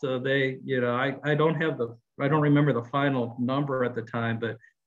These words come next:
it saved millions and millions of dollars through some of this reporting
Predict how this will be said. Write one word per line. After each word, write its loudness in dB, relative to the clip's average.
it 6
saved 6
millions 6
and 0
millions 2
of -6
dollars 0
through -4
some -2
of 0
this -6
reporting 2